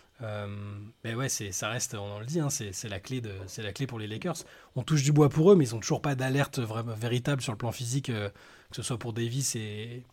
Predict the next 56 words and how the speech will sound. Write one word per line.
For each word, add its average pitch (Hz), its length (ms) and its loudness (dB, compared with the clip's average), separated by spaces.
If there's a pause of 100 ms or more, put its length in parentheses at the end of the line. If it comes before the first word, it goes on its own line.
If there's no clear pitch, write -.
(200)
et, 123 120 -6
ou 117 140 -6
LeBron. 117 420 2 (520)
Et, 110 120 -2
euh, 104 580 -2 (400)
ça, 143 200 0
c'est - 120 0
aussi 123 220 -2
une 127 100 2
faute 151 320 2
de 120 80 0
la 117 120 -2
part, 131 180 -4
c'est - 100 0
presque - 240 2
une 143 100 8
faute 160 200 6
de 135 80 6
la 123 120 2
part 127 180 0
des 123 80 0
Warriors 139 320 2
de 120 100 0
pas 127 140 0
les 120 100 2
pousser - 300 -4
dans 123 80 0
leur 117 120 0
retranchement 113 400 -2
physique, 151 380 -2 (520)
parce - 140 -6
que, 117 100 -6
je 107 60 -4
veux 98 600 -8
dire, - 40 -6
c'est 127 280 -4
un 123 140 -4
match 139 260 -2
où 127 100 -2
LeBron 123 400 -2
et, 117 600 -6
et 113 40 -8
Davis 123 360 0
vont 120 100 0
jouer 120 160 2
que - 60 -6
trente - 220 -4
minutes 147 200 6
parce - 140 -4
qu'ils 120 160 -2
ont - 20 -2
pas 117 80 -2
besoin 120 160 0
d'en 117 120 0
faire 104 140 -4
plus. - 300 -2